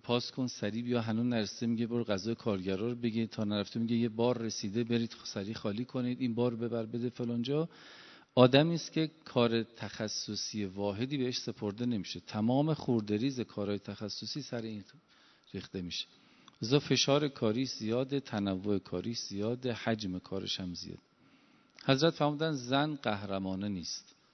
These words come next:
ریحانه است. حالا تو همون فراز از خود نامهٔ سی و یک هم اگر ببینید، بر اساس همین مبنا یه احکامی رو بار کرده، به امام حسن علیه السلام دستوراتی داده.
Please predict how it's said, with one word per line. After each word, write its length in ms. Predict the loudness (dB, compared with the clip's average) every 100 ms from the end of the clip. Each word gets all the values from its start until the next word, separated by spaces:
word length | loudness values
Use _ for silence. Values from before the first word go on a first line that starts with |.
| _ _ _ -8
ریحانه 600 | -2 0 -2 -4 -4 -4
است. 260 | -6 -10 -12 -20 _ _ _ _ _ -20 -20
حالا 240 | 0 4 4
تو 140 | 2
همون 440 | 0 0 2 -2 -4 -12 _ _ -10 -10
فراز 460 | -2 0 2 0 0
از 240 | -2 -4
خود 240 | -8 -10 -8
نامهٔ 420 | -2 0 0 -2 -6
سی 240 | -6 -2
و 20 |
یک 180 | -2 -2
هم 140 | -4
اگر 180 | 0 0
ببینید، 640 | 0 -2 -2 0 0 -2 -6 -18 -20 -20 -20 _ 0
بر 140 | 2
اساس 360 | 4 2 0 0
همین 520 | 0 2 2 0 2
مبنا 720 | 2 2 -2 -2 0 -2 -4 -12 _ _ _
یه 200 | -2 0 0
احکامی 640 | -2 -4 -2 0 2 0
رو 100 | -2
بار 320 | 2 4 4
کرده، 520 | 0 -10 -10 -10 -12 -14 -14 -6
به 120 | -2
امام 240 | 0 0
حسن 300 | -2 -4 -2
علیه 140 | -2 -4
السلام 400 | -6 -2 -2 -2
دستوراتی 720 | -4 -4 -6 -6 -4 -4 -6
داده. 260 | -12 -14